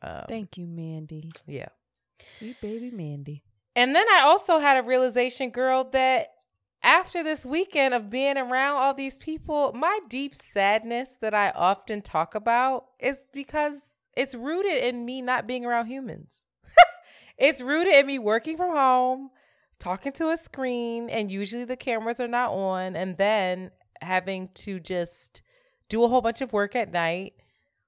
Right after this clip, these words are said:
Speaker 1: try to fit
Speaker 2: Not
Speaker 1: all the
Speaker 2: you
Speaker 1: things
Speaker 2: realizing
Speaker 1: in.
Speaker 2: you're a human, a social creature.
Speaker 1: Did you know?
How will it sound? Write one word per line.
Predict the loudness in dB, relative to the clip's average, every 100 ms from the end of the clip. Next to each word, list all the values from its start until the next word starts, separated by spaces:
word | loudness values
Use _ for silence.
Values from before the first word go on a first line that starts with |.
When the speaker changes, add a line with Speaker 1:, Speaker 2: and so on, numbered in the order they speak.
| _ _ _ 0
Speaker 1:
try | 2 4
to |
fit | 2 0 0
Speaker 2:
Not | 2
Speaker 1:
all | 0
the | 0
Speaker 2:
you | -2
Speaker 1:
things | -2 -2
Speaker 2:
realizing | 0 2 2 0
Speaker 1:
in. | -2
Speaker 2:
you're | 0
a | 0
human, | -2 -8 -6 -6
a | -4
social | -2 -4 -4 -8 -8 -10
creature. | -8 -8 -6 -6 -6 -16 -2
Speaker 1:
Did | 0 0 2
you | 0 2
know? | 0 0 0